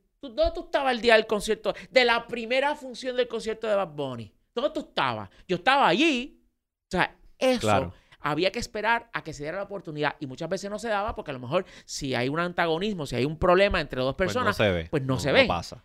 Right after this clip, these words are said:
Speaker 1: Pero ahora, ahora es
Speaker 2: Instantáneo.
Speaker 1: fácil. Ahora es fácil. Y, y, y si sé cómo hacerlo, hasta yo puedo saber si lo vieron o no.
Speaker 2: Pero mira, aquí entonces yo voy a conectar ese punto tuyo con el próximo punto que vamos a estar discutiendo más adelante.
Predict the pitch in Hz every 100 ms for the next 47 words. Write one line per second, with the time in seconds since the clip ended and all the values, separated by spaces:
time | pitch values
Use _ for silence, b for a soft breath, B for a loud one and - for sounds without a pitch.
0 | _ 160 143 127 123 262 466 370 - _
1 | _ _ _ _ _ _ _ 120 120 127
2 | 117 104 254 480 - 453 175 _ _ _
3 | _ _ - 165 262 330 339 339 - 262
4 | 190 226 233 202 202 196 185 170 170 -
5 | 220 - 339 294 320 370 247 139 B B
6 | 175 185 175 175 294 311 254 302 294 214
7 | 175 202 170 233 262 _ _ _ _ 120
8 | 117 120 113 113 117 160 185 190 202 143
9 | 131 156 156 151 147 _ 160 160 - _
10 | _ - _ 127 147 - 165 156 170 170
11 | 170 160 151 107 98 107 _ _ _ _
12 | - 104 104 - 110 139 131 127 135 135
13 | - 110 - 101 107 - 107 107 104 -
14 | 117 107 92 92 87 87 - 101